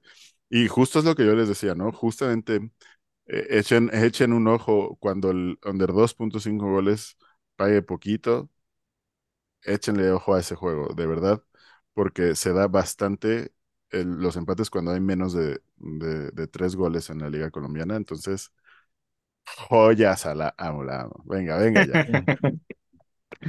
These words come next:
Speaker 2: Eh, eh, rápidamente y para comentar, me voy con la victoria del Pasto el día veintiséis de septiembre, un excelente local, viene, fre-, se enfrenta a la, frente al Atlético Huila,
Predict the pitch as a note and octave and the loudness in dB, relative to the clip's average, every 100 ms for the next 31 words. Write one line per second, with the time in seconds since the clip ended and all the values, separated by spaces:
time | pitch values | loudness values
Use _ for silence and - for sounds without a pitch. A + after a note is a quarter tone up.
0 | F#3 G#3+ G3+ B2 B2+ B2 A#2 A#2 G2 A#2 | 0 2 4 4 6 6 4 2 0 2
1 | C3 C3+ D#3+ D3+ C3+ C3 D#3+ D3+ B2+ B2 | 2 2 4 4 2 0 -2 0 0 -2
2 | B2 G2 D3+ G3+ D3 A#2 - C#3+ C3+ A2 | -6 -4 0 0 2 0 -2 -4 -4 -4
3 | - A2+ B2 B2+ G2 - B2 - C#3+ A#2 | -6 -4 -2 -4 -4 -2 -2 0 -4 -2
4 | B2 B2 A#2 G#2 A2 A#2 A#2+ - C3+ C3+ | -2 -2 -4 -6 -6 -4 -4 0 2 2
5 | B2 B2+ A#2 A2+ A2 A2 B2 A2+ - D#3+ | 2 2 0 -2 -4 -2 -2 -2 2 2
6 | F3 B2 A#2+ B2+ G#2 A2 G2+ G2 G#2 G#2+ | 2 0 -2 -2 -4 -6 -4 -6 -4 -4
7 | C3+ A#2+ A2+ - A#2 A2 G#2 - A#2+ C3+ | -2 -2 -2 -6 -6 -4 -6 -4 -4 -4
8 | A#2+ A2 G#2+ B2 E3 | -4 -2 -2 -2 -4